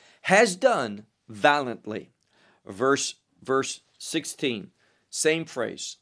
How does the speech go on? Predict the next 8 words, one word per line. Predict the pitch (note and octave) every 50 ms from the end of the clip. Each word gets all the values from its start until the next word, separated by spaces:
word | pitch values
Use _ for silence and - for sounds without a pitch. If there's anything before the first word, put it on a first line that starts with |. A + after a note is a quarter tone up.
| _ _
"The | - B2
right | A#2+ A#2 B2 D3+ F3+ G#3+ A#3 A#3
hand | - - G#3 G#3+ A3 A3 A3+ A3 -
of | G#3+ G#3+
the | G#3+ A#3
Lord | A#3+ B3 C4+ B3+ E3+ G#2+ - - _ _ _ _ _ _ _ _ _ _ _ _ _ _ _
is | - D3+ F3 G3 G3+ G#3 G#3+ F3+ - - _ -
exalted." | F#3 F3 C#3+ C3 B2 - - A3 A3+ A#3+ A#3 - - G2+ -